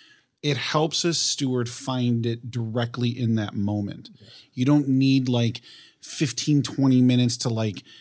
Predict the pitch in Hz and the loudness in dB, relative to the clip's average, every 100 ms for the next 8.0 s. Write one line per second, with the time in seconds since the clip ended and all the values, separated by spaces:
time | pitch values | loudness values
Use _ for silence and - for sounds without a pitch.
0 | - 127 135 143 139 123 - 143 139 135 | -6 2 4 6 4 2 0 4 4 4
1 | 127 131 131 127 135 123 120 123 117 110 | 4 2 4 2 2 0 2 0 0 0
2 | 139 156 143 135 127 120 123 139 120 - | 2 2 2 0 0 0 -2 -4 -6 -6
3 | 123 123 127 - 123 120 113 120 113 - | -6 -4 -6 -6 -6 -6 -6 -8 -6 -6
4 | 117 147 143 123 127 127 131 127 120 123 | -4 -4 -4 -4 -2 -2 0 0 0 0
5 | 113 113 113 120 143 147 131 147 143 123 | 0 0 0 2 2 0 0 2 2 0
6 | 135 135 127 120 123 120 131 170 - - | -2 -2 -2 -4 -4 -6 -6 -8 -6 -4
7 | 160 139 139 127 120 127 120 120 120 113 | -4 -6 -4 -4 -2 -2 -2 0 0 -2